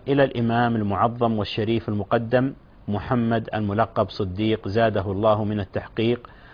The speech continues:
وأجاره في ماله من عذاب الحريق، سلام عليكم ورحمة الله وبركاته." وبعد. وصل إلينا التفسير فرأيناه أمرا عجيبا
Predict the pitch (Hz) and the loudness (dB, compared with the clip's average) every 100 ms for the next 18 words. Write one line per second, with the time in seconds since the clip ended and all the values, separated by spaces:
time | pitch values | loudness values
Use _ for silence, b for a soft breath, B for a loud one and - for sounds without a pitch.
0 | B - 113 123 117 139 135 117 104 98 | B 2 4 4 4 6 6 6 2 -2
1 | - 113 113 123 117 101 101 117 98 107 | -2 -2 2 2 2 0 0 -2 -2 2
2 | 117 107 85 104 104 120 - - 123 113 | 2 2 -2 -2 2 0 -2 -6 0 4
3 | 120 110 98 113 107 107 110 120 110 104 | 4 2 0 -2 -2 -2 -2 -2 -6 -2
4 | 110 113 98 101 98 - 113 113 101 98 | 0 0 0 2 0 0 -2 -2 -2 0
5 | 98 123 143 - B B B B - 127 | 2 2 0 -10 B B B B 2 2
6 | - 160 151 131 139 131 123 - 110 - | 6 6 6 4 4 2 -2 -4 -6 -2
7 | 117 90 - - - - 127 117 117 113 | -2 -2 -8 -20 -14 2 4 4 2 0
8 | 131 123 120 131 127 117 92 101 101 92 | 2 0 0 0 2 2 0 -2 -2 -2
9 | 87 | -4